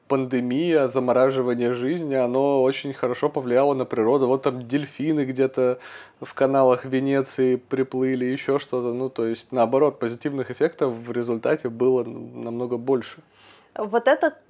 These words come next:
Speaker 2: вторая большая тема, на которой я бы хотела сегодня поговорить, это как, э, коронавирус повлияет и уже, наверное, повлиял на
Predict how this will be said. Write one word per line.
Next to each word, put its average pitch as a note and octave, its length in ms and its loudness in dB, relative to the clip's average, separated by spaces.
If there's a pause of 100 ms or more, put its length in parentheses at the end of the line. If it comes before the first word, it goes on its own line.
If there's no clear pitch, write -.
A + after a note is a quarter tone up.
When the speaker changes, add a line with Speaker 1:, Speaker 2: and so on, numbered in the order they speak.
Speaker 2:
вторая B3+ 360 2
большая A3 360 0
тема, A3+ 280 -2
на G#3+ 80 -4
которой G3+ 380 -2
я F#3+ 80 0
бы F#3+ 60 -16
хотела G3 360 -2
сегодня F#3+ 340 -8
поговорить, F#3 580 -4
это G#3 200 -4
как, G#3+ 360 -4
э, F#3+ 280 -2
коронавирус F#3+ 580 -4 (100)
повлияет F3+ 680 -4 (400)
и E3+ 140 -4
уже, E3 260 -4
наверное, F3 260 -6
повлиял E3+ 560 -2
на E3+ 380 -4